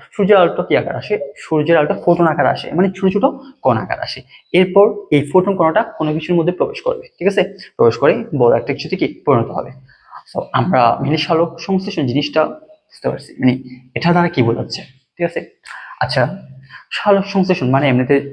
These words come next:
ক্লাস সিক্স এর বইও আছে, সালোক সংশ্লেষণ মানে হচ্ছে কি? খাদ্য তৈরি করা, মানে শর্করা জাতীয় খাদ্য তৈরি করা, এই জিনিসটাকে কি বলা হয়?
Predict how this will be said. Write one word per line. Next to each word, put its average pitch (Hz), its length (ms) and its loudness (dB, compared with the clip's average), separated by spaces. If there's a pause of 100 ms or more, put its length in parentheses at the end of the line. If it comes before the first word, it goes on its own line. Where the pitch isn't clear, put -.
(300)
ক্লাস 117 220 -4
সিক্স 131 160 -6
এর 135 60 6
বইও 120 260 4
আছে, 123 260 -2
সালোক 139 280 0
সংশ্লেষণ 147 340 -8
মানে 147 160 -4
হচ্ছে 180 200 -6
কি? 294 220 -8 (340)
খাদ্য 139 280 0
তৈরি 127 200 2
করা, - 200 -8 (580)
মানে - 360 -2 (140)
শর্করা 165 300 0
জাতীয় 151 220 4
খাদ্য 156 240 -2
তৈরি 143 180 2
করা, 135 240 0
এই 147 100 2
জিনিসটাকে 131 300 0
কি 156 100 -4
বলা 113 140 0
হয়? - 180 -14